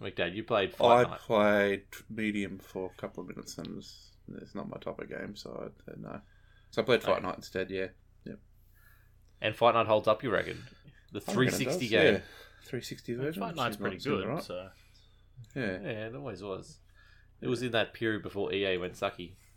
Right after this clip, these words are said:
Speaker 2: I don't know if they've made any more since then, or
Speaker 1: They
Speaker 2: I think they went to
Speaker 1: did.
Speaker 2: U F C, didn't they?
Speaker 1: They did, but I thought there was a Fight Night in there somewhere and it was terrible. But
Speaker 3: Uh, that
Speaker 1: we'll
Speaker 3: would have been
Speaker 1: see.
Speaker 3: Fight Night Champion.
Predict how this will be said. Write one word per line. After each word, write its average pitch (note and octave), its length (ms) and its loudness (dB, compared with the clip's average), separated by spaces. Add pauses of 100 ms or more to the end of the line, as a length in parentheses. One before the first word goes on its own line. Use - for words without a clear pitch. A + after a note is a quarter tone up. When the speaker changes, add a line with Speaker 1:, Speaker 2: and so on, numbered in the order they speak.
(460)
Speaker 2:
I F3+ 40 8
don't C4+ 160 4
know E3+ 80 6
if C3 120 2
they've A#2 180 6
made A2 220 4
any G2+ 140 0
more F#2+ 260 -2
since - 300 -6
then, G2+ 180 -4
or F#2+ 200 -6 (1200)
Speaker 1:
They A#2 220 4 (400)
Speaker 2:
I C#3+ 40 -6
think - 140 -8
they A2+ 80 2
went A2 140 6
to G2+ 100 2
Speaker 1:
did. G2 100 0
Speaker 2:
U G2+ 140 -4
F G2+ 60 -4
C, A2 280 0
didn't B2 180 -6
they? G2+ 160 -2 (840)
Speaker 1:
They E2+ 200 -10 (100)
did, F2+ 320 -4
but F2 80 -6
I - 20 -12
thought - 200 -6
there F2+ 60 -2
was F2 100 -4
a E2+ 40 -12
Fight - 260 -8
Night D#2+ 140 -8
in D#2+ 100 -14
there E2 120 -10
somewhere E2 340 -8
and - 80 -10
it - 40 -16
was - 100 -18
terrible. E2 420 -10
But - 140 -14 (400)
Speaker 3:
Uh, B2+ 260 4
that C3+ 140 8
Speaker 1:
we'll D3 120 10
Speaker 3:
would C3+ 80 4
have C3 80 8
been A#2 180 10 (160)
Speaker 1:
see. G#2 40 -8
Speaker 3:
Fight G#2+ 240 -2
Night G#2 160 -8
Champion. F#2+ 500 -10